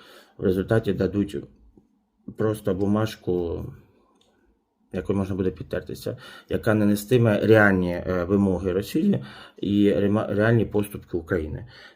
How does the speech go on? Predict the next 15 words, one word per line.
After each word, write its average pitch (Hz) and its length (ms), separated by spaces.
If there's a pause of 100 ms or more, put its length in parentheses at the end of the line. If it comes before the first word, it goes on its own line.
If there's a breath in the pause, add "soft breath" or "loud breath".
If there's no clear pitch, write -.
Тому 110 380
я 101 140
думаю, 101 340
що 92 280
нам 92 380 (1300 loud breath)
нема 127 200
на 135 120
що 131 120
тут 113 200
навіть 110 240
надіятися. 90 460
М-, 92 520
мир, 135 420
мир, 123 320
е, 104 260